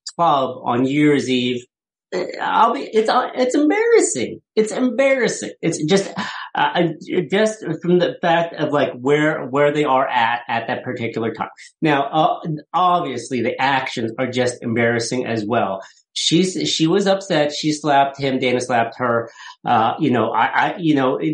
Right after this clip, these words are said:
that's between the family as far as how, uh, how they deal with that situation. As John indicated, Dana, Dana working with T M Z got in front of that. You re-, realize that the first report that happened was on a Monday,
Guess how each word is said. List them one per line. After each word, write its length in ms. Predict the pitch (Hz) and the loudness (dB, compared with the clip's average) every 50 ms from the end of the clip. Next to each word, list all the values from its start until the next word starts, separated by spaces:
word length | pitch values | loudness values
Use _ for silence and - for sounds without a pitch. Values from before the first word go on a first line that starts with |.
| 143 | -2
that's 400 | 131 147 147 151 160 156 - - | 0 0 0 0 0 -4 -6 -6
between 460 | 131 131 139 - - - 160 151 147 143 | -4 -4 -4 -4 -2 0 0 2 2 0
the 60 | 127 | -2
family 460 | - 151 151 147 143 143 139 135 123 | -2 -2 0 0 2 0 0 0 0
as 120 | 117 107 | -2 -2
far 320 | - - 127 123 123 123 - | -2 -2 0 2 2 0 0
as 240 | 120 117 113 110 - | 0 0 0 -2 -4
how, 600 | - - 135 135 131 127 127 127 127 127 - - | -6 -4 0 2 2 4 2 2 2 -2 -4 -4
uh, 160 | - 139 139 123 | -4 -4 -4 -4
how 300 | 117 135 131 123 127 127 | -2 0 2 2 2 0
they 180 | 131 127 113 | -2 -4 -4
deal 240 | 104 123 123 123 120 | -2 -2 -2 0 0
with 140 | 117 120 117 | 0 0 0
that 180 | 113 110 110 | 0 -2 -2
situation. 880 | - - - 113 - - 127 117 120 123 127 131 - - 147 131 - - - - - - - | -4 -4 -6 -6 -4 -4 -2 -2 0 2 2 0 0 0 -2 -2 -2 -4 -10 -16 -20 -12 -6
As 420 | - 131 127 - 143 131 120 - - | -4 -4 -2 0 0 0 0 0 0
John 300 | 127 135 131 131 131 147 | 0 2 2 2 2 0
indicated, 760 | 156 156 143 131 135 131 - 143 135 139 139 143 139 135 - _ _ _ _ _ - | 0 0 0 0 0 0 0 0 2 2 2 0 0 -4 -8 _ _ _ _ _ -2
Dana, 340 | 135 127 127 131 131 131 - - - | 0 2 2 2 0 -2 -4 -10 -6
Dana 580 | 120 139 139 143 147 151 151 151 - - 139 127 | -2 0 2 2 2 2 2 0 0 -4 -8 -6
working 360 | 117 127 139 139 135 156 147 139 | -2 0 0 2 2 2 2 2
with 120 | 135 135 | 0 -2
T 200 | - - 156 147 | -2 0 2 4
M 140 | 139 139 135 | 4 2 0
Z 260 | - - 143 131 123 | -2 -2 -4 -2 0
got 280 | 127 127 131 143 147 151 | 2 2 2 2 0 -2
in 100 | - - | -4 -2
front 200 | - 151 143 135 | -2 -2 0 0
of 100 | 120 117 | -2 -2
that. 160 | 101 - 107 | -4 -4 -4
You 160 | 117 120 123 | -4 -4 -2
re-, 200 | 123 131 147 151 | 0 2 2 2
realize 460 | 147 143 143 151 147 147 143 139 131 | 2 2 2 2 4 4 2 2 0
that 140 | 135 127 - | -2 -4 -4
the 100 | - - - | -6 -6 -2
first 260 | - 185 185 170 - | -2 0 0 0 -2
report 520 | - 175 - - - 165 151 - 156 151 135 - - | -2 -4 -2 -2 0 -2 0 0 0 -2 -2 -2 -2
that 180 | 151 135 - | -2 -2 -2
happened 400 | 110 143 143 139 131 131 127 117 | 0 0 0 0 0 -2 -2 -2
was 140 | 110 113 113 | -2 -2 0
on 80 | 110 110 | 0 0
a 100 | 101 98 | -2 0
Monday, 800 | 104 131 160 185 208 202 165 127 104 98 92 90 95 110 147 151 | 0 0 0 2 2 2 2 0 0 -2 -4 -6 -6 -6 -8 -8